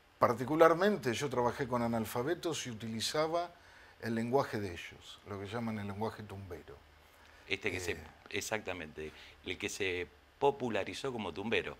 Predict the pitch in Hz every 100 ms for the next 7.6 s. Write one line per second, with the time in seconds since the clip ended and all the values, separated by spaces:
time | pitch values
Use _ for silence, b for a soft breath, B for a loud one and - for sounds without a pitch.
0 | - 165 180 139 107 101 151 254 160 98
1 | - 147 - 135 165 247 175 147 131 151
2 | 196 165 143 131 127 143 156 - 208 190
3 | 165 147 135 123 113 113 113 139 123 117
4 | - B B B 104 101 123 117 104 127
5 | 113 110 101 101 104 107 107 170 160 131
6 | 117 101 101 98 131 156 135 113 - 113
7 | 117 - 185 139 170